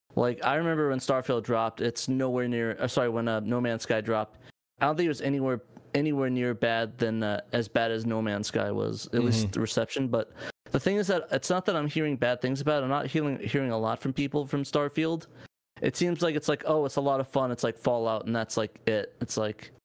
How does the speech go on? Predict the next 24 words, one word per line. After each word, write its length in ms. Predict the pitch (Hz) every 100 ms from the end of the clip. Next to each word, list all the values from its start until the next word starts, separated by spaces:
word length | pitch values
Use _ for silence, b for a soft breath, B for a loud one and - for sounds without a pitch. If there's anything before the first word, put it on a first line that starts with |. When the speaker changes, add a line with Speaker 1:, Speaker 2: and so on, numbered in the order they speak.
| _ _ -
Speaker 1:
tha-, 60 |
Speaker 2:
Mm-hmm. 200 | 104 92 90
Speaker 1:
that's 240 | 110 -
it. 180 | 110 - - -
Like, 280 | 120 - - B -
that's 240 | 147 156
all 80 | 180
I'm 100 | 165
hearing 220 | 143 139
from 180 | 135 120
it. 80 | 117
Well, 140 | 120
Breath 200 | 110 127
of 100 | 131
the 40 | 131
Wild, 220 | 117 120
there's 120 | 117
all 80 | 120
these 160 | 113 107
memes 280 | 110 113
and 100 | 127
stuff. 280 | 123 131 123
It's 120 | -
like, 260 | 123 113 -